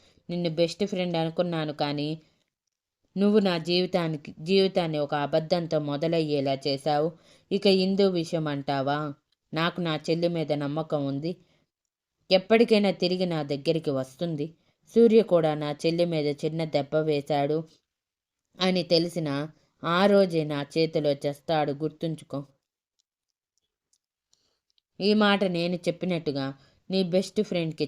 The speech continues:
చెప్పుకో అని పల్లవి వైపు చూసి, ఏంటి ఇంకా నా వైపు బొమ్మలా చూస్తున్నావు? నా మొహంలో ఏమైనా తోలు బొమ్మలు ఆడుతున్నాయా?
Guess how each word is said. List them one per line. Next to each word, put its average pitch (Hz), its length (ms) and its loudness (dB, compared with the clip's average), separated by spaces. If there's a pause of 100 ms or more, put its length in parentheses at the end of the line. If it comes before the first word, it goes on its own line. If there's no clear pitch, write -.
చెప్పుకో 135 340 -6 (440)
అని 180 280 0
పల్లవి 170 540 0
వైపు 147 320 -2
చూసి, 151 420 -4 (460)
ఏంటి 208 400 4
ఇంకా 180 280 -2 (140)
నా 160 160 -2 (120)
వైపు 165 340 0
బొమ్మలా 165 580 0
చూస్తున్నావు? 143 760 -4 (420)
నా 175 120 -2
మొహంలో 180 460 2
ఏమైనా 156 360 0
తోలు 180 300 2
బొమ్మలు 160 320 0
ఆడుతున్నాయా? 139 720 -2